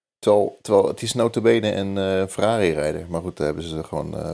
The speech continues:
bout aan. Ja, ik zou zeggen, doe er een, eh, Apple, eh, AirTag in. Eh, of een replica. Doe gewoon, eh, hè?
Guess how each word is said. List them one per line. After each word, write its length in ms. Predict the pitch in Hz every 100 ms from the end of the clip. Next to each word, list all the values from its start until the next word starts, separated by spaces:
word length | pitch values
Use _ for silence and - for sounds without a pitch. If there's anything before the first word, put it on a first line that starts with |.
| 78
bout 380 | 78 69 82 -
aan. 220 | - 87 _ _ _ _ _ _ _ _ - - - -
Ja, 280 | - - 95
ik 100 | 80
zou 160 | - 104
zeggen, 240 | 113 104
doe 120 | 110 107
er 100 | 104
een, 160 | 107
eh, 160 | 107 -
Apple, 400 | 110 117 107 95
eh, 240 | 101 -
AirTag 280 | 113 117 120
in. 320 | - 104 95 85 - _ -
Eh, 220 | - 76 92
of 180 | 90
een 220 | 101 98 95
replica. 600 | 104 110 107 104 92 87 - _ _
Doe 120 | 101
gewoon, 280 | - 98 90
eh, 120 | 90
hè? 100 | 104